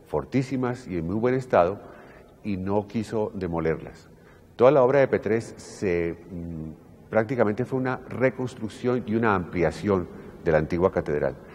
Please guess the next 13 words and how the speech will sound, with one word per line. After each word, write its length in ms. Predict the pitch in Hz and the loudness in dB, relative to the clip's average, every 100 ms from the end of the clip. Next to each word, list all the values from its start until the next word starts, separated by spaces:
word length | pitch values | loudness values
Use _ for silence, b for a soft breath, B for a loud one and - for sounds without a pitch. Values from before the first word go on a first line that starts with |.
| B | B
Desde 180 | 101 113 | 6 8
luego, 420 | 123 156 190 - | 10 12 10 8
su 200 | - 127 | 4 4
aspecto 600 | 107 - 147 147 170 165 | 6 8 6 6 4 4
cambió 340 | - 95 101 123 | 4 4 4 2
fundamentalmente 920 | 151 123 104 95 127 139 87 - 156 | 0 0 0 4 2 4 0 0 0
porque 560 | 214 175 - 175 165 - | 0 -2 -2 -2 -2 -4
se 180 | - | -6
le 100 | 151 | -4
hizo 200 | 82 - | -4 -6
una 120 | 107 107 | -6 -4
nueva 240 | 104 104 | -2 -2
fachada 500 | 98 80 90 67 85 | -2 -2 0 0 -2